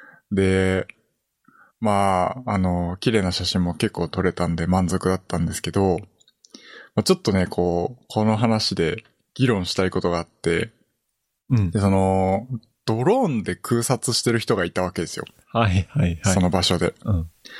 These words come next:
Speaker 1: で、そのドローンで空撮してたら、その、まあ、カメラマンたくさんいるから、そのうちの一人が、「ドローン邪魔だよ！」って、めっちゃ叫んだわけですよ。
Speaker 2: <laughs> はい。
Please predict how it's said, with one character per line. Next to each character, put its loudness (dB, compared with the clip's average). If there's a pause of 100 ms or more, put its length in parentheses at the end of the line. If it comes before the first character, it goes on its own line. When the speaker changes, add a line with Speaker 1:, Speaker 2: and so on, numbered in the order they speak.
(760)
Speaker 1:
で、 -6
そ 2
の 2
ド 0
ロ 2
ー 2
ン -2
で -2
空 0
撮 -2
し -4
て 0
た 0
ら、 0 (100)
そ -6
の、 0
ま 0
あ、 -2
カ -4
メ 2
ラ 2
マ 2
ン -4
た -12
く -14
さ -2
ん 0
い -2
る -2
か -4
ら、 -2
そ -2
の 2
う -4
ち -2
の 4
一 0
人 0
が、 0 (580)
「ド -2
ロ 0
ー 2
ン 4
邪 2
魔 2
だ 2
よ！」 2
っ -14
て、 -2 (1040)
め 2
っ 2
ち -4
ゃ 0
叫 2
ん 2
だ 2
わ -4
け -8
で 2
す 2
よ。 2 (380)
Speaker 2:
<laughs> -10
は 2
い。 -4